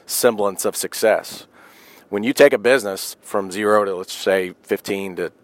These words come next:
let's just say, thirty million dollars, you know, what you have there is you have a significant amount of revenue,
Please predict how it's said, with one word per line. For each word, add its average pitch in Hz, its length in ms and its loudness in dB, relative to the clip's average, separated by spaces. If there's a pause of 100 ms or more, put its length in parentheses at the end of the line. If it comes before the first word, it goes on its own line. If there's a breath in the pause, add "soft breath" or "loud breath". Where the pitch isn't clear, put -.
(220)
let's - 160 -4
just 131 140 -4
say, 117 100 4
thirty 101 300 -2
million 90 240 -6
dollars, 78 420 -6 (1200 loud breath)
you 104 100 -4
know, 101 80 2
what 107 160 0
you 123 80 -4
have 127 240 8
there 92 180 2
is 95 120 -4
you 101 80 -6
have 104 200 4
a 98 60 -2
significant 104 480 -6
amount 98 240 0
of 92 80 -4
revenue, 98 360 -2